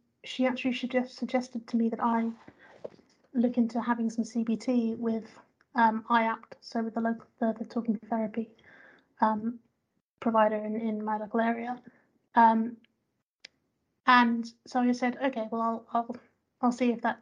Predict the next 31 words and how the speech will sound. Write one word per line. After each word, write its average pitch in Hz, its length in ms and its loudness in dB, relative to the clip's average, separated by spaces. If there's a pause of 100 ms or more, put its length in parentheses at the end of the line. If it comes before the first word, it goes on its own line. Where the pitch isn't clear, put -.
that, 233 200 -2 (240)
that 233 180 -2
helps," 233 320 -6
because 247 220 -8
I, 233 100 0
I 226 140 0
really, 233 380 2 (560)
I 226 80 4
really 220 200 -2
felt 220 260 -2
that 226 80 -8
I 214 80 -2
needed 214 280 -6
some 226 180 -6
help, 226 260 -2
and 226 80 -2
I 220 80 -2
really 220 380 -4 (720)
didn't 240 240 2
know 226 340 0 (160)
where 240 200 0
to - 100 -16
turn, 220 420 2 (400)
and 226 100 4
I 220 40 6
didn't 226 280 0
feel 240 160 0
as 220 100 -6
though 220 120 0
something 233 340 -8
like 233 360 -8